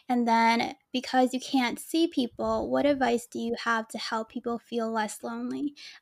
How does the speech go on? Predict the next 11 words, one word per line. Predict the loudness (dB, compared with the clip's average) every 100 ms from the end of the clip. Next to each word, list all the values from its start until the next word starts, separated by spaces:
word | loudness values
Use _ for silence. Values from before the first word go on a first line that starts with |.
| 0
I |
know, | 2 4 6
like, | 4 2
hobby | -6 -2 0 2 2
is | 2 4
one | 4
of | 6
them, | 6 8 6
but | 6 2 -2 -14
some | 0 0
people | 2 4 6 4